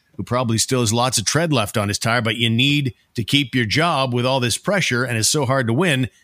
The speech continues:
I think that's why so many G Ms are making the moves that they are.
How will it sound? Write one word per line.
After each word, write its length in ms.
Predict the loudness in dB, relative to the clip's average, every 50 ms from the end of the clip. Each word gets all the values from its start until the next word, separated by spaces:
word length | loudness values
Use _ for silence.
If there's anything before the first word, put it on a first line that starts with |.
| _ _ _ _ _ _ _ -6
I 40 | -2
think 160 | -2 0 0
that's 240 | 0 0 0 0 0
why 180 | 0 0 0 0
so 220 | 0 0 0 0
many 180 | 2 2 0 0
G 240 | 0 0 0 2 2
Ms 160 | 0 0 0
are 60 | 0
making 300 | 0 0 0 0 -2 -2
the 80 | -2 0
moves 340 | -2 -2 -2 -2 -4 -6 -8 _ _ _ _ _ _ _
that 160 | -2 -2 0 2
they 140 | 2 2
are. 380 | 2 2 2 0 0 -4 -6